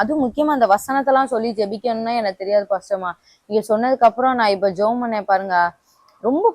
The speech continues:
பவர்ஃபுல்லா இருந்துச்சு. ஒரு, ஒரு மணி நேரம் நான் எப்படி ஜெபிக்கணும் அப்படின்னே எனக்கு தெரியாம இருக்கும். அஞ்சு நிமிஷத்துலயே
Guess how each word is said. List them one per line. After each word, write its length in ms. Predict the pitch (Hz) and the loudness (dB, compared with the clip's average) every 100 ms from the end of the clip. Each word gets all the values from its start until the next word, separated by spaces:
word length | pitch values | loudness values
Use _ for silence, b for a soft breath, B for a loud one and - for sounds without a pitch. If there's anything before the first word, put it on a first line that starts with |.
| - | 2
பவர்ஃபுல்லா 560 | 233 285 339 339 330 320 | 2 4 0 2 2 4
இருந்துச்சு. 400 | 269 240 - 185 165 - _ _ 202 | 2 0 -2 -2 -2 -4 _ _ 0
ஒரு, 240 | 208 208 208 202 196 190 190 - | 2 4 6 6 4 0 -8 0
ஒரு 220 | 240 311 | 4 4
மணி 180 | 330 330 | 4 0
நேரம் 180 | 381 330 | 0 2
நான் 120 | 240 | 0
எப்படி 200 | 196 302 240 | 0 -2 2
ஜெபிக்கணும் 580 | 247 262 240 285 277 262 | 2 2 0 2 4 4
அப்படின்னே 360 | 202 240 277 302 | 4 0 0 0
எனக்கு 180 | 269 220 | -2 -2
தெரியாம 440 | 220 226 254 262 | -2 0 0 0
இருக்கும். 320 | 233 190 185 156 _ _ - | -2 -2 -6 -8 _ _ 0
அஞ்சு 200 | 247 320 | 2 2
நிமிஷத்துலயே 540 | 330 302 339 294 320 | 2 0 -2 4 6